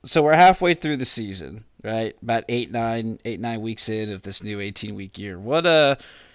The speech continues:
what are the biggest storylines we got going on at this point? Halfway through the,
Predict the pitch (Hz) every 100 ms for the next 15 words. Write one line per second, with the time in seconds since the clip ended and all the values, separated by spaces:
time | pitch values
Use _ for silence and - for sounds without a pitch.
0 | _ _ - 403 453 277 196 - 262 123
1 | 120 101 92 92 107 110 110 104 110 101
2 | 95 95 87 - - - 85 73 65 _
3 | _ _ - 110 104 101 92 101 95 90
4 | 85 101